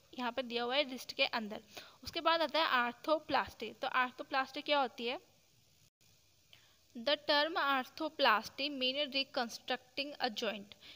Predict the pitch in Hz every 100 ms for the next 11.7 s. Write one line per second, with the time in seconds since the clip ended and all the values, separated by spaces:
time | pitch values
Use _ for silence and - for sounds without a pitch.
0 | - 285 - 339 320 294 294 311 320 285
1 | 262 294 320 254 247 285 - 311 220 226
2 | 247 226 226 208 214 254 262 - 247 233
3 | 240 285 240 262 - 240 - 254 - -
4 | _ _ - 302 302 226 202 180 185 -
5 | _ _ _ _ _ - _ _ - -
6 | _ _ 302 311 311 - 339 320 320 359
7 | 320 - 294 285 269 262 254 285 302 302
8 | - 285 240 262 311 294 311 - - 233
9 | 294 311 311 269 254 - 269 - - 294
10 | 320 - 285 254 247 277 233 254 269 240
11 | 247 247 262 240 226 - 214